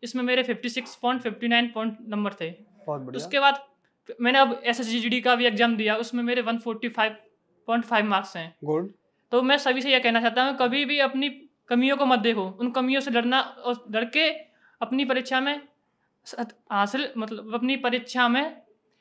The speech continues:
Speaker 1: कामयाबी हासिल करना सीखो।
Speaker 2: हाँ, हाँ, हाँ, बहुत बढ़िया। तो, अह,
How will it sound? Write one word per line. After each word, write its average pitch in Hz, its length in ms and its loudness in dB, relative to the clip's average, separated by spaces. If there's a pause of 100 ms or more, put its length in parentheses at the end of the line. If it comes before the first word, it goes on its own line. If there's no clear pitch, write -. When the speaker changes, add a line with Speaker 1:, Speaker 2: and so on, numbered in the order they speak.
(140)
Speaker 1:
कामयाबी 262 420 6
हासिल 233 220 2
करना 226 180 -2
सीखो। 180 260 -4
Speaker 2:
हाँ, 139 100 0
हाँ, 107 440 -8
हाँ, - 280 -20 (300)
बहुत 165 180 2
बढ़िया। 151 260 -2 (720)
तो, 254 260 12
अह, 190 220 4